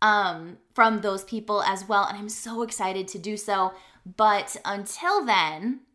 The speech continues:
I've created a couple of journal prompts that you can use to dig deeper into some of these things that we've talked about here today. So, number one, how does it feel to say, "I am a miracle"?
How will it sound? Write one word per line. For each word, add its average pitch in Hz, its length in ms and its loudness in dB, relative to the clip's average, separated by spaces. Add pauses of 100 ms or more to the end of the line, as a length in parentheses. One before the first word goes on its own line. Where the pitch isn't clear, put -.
(500)
I've 254 260 2
created 254 580 -4
a 226 80 -4
couple 226 400 -2
of 208 260 -2
journal 254 300 0
prompts 220 420 0
that 208 180 -4
you 214 100 -6
can 208 220 -10
use 247 360 -4
to 226 140 -8
dig 196 460 -4
deeper 220 420 -4
into 214 300 -8
some 208 240 -6
of 202 80 -8
these 202 160 -6
things 196 260 -10
that 190 140 -8
we've 202 120 -12
talked - 380 -4
about 165 240 -4
here 175 180 -12
today. 170 440 -14
So, 196 540 -4 (280)
number 311 340 -2
one, 190 420 -6 (280)
how 254 240 2
does 302 180 -2
it 370 200 -4
feel 208 560 -4
to 240 100 -8
say, 196 420 -6
"I 208 360 -2
am 202 280 -6
a 202 80 -10
miracle"? 175 680 -12